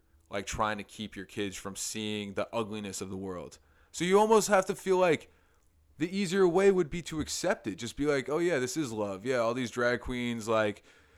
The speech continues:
you know, flopping their junk in these kids' faces. Oh yeah, this is, this is normal. This is okay." You know, and it's, like, very obviously dysfunctional, very obviously ugliness being presented to us that we're trying to, like, being forced to accept.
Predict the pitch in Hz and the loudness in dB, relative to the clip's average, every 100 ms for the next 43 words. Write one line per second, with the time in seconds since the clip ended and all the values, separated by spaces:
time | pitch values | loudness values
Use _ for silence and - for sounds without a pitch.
0 | _ - 113 107 - 123 117 117 123 113 | _ -6 0 0 0 -2 -2 0 -2 -2
1 | 104 120 117 110 104 - 110 - 135 131 | 0 0 0 -4 -4 -6 -6 -2 -2 -2
2 | 110 120 147 151 123 123 160 131 131 147 | 0 2 4 4 2 0 -2 -4 -4 -4
3 | 160 110 104 104 117 131 127 131 147 120 | -4 -4 -6 -4 -6 -8 -10 -10 -2 -2
4 | 101 104 107 117 - _ _ _ _ _ | 0 -2 -2 -4 -12 _ _ _ _ _
5 | - - 127 131 135 127 127 117 131 104 | -20 -8 -2 0 0 0 -2 0 0 0
6 | 92 143 143 104 127 131 - 110 101 - | 2 4 4 2 0 0 -2 -6 -6 -8
7 | 110 117 - 95 104 - - - - 127 | -6 -8 -8 -10 -10 -12 -20 -18 -2 0
8 | 139 101 120 123 - 117 110 - 110 107 | 0 0 -2 -2 -6 -6 -8 -8 -10 -8
9 | 107 98 101 - 104 98 - 95 101 98 | -10 -8 -10 -10 -12 -10 -10 -10 -10 -12
10 | - 101 98 101 101 98 - 104 104 101 | -10 -8 -6 -8 -8 -8 -4 -4 -2 -4
11 | 98 95 101 98 78 107 104 - 101 90 | -6 -8 -10 -8 -6 -4 -6 -8 -14 -12
12 | - 117 104 - | -6 -4 -4 -10